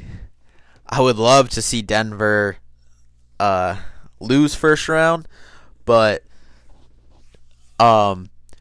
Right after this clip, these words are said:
just 'cause I think they're inexperienced. I wouldn't say I would love to see that. You know, I gotta show my boy Gary Harris some love.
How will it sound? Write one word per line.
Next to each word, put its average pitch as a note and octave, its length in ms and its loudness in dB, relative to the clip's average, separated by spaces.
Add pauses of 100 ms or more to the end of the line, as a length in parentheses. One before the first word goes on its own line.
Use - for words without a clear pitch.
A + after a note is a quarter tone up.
(140)
just B2+ 200 -2
'cause C#3+ 100 4
I C3 120 6
think C#3+ 280 -4
they're A#2+ 120 4
inexperienced. B2 760 -4
I D#3+ 120 6
wouldn't E3 180 4
say B2+ 260 0 (100)
I G2 60 -4
would F#2+ 160 -6
love G#2 280 2
to - 120 -10
see G2+ 220 -8
that. G2 320 -2 (140)
You G2+ 120 -8
know, G2+ 80 -4
I G2 100 -4
gotta F#2+ 200 -4
show G2+ 200 -6
my G2 140 -8
boy G2+ 380 -2
Gary G#2+ 260 -2
Harris A2 280 -2
some G#2 180 -8
love. G#2 340 -2